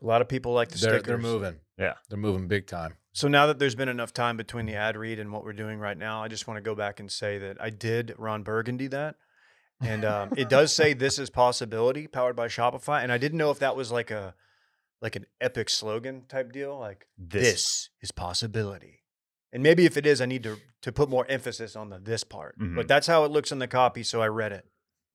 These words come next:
Speaker 2: Is it time to talk about our weekends?
Speaker 1: You wanna start?
Speaker 2: Yeah, sure.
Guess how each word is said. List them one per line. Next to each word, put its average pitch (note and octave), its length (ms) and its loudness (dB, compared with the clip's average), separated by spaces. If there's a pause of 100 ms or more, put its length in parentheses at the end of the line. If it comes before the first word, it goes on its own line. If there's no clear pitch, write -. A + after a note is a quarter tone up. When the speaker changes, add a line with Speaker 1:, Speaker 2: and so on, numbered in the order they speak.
(680)
Speaker 2:
Is F#2 140 -6
it F2 60 -6
time G2 200 0
to F#2 80 -4
talk F2+ 120 -4
about F2 180 -10
our E2+ 60 -14
weekends? G#2 520 -6 (280)
Speaker 1:
You A2 80 -2
wanna A#2 100 2
start? C3+ 480 6
Speaker 2:
Yeah, A#3+ 220 2
sure. - 340 -6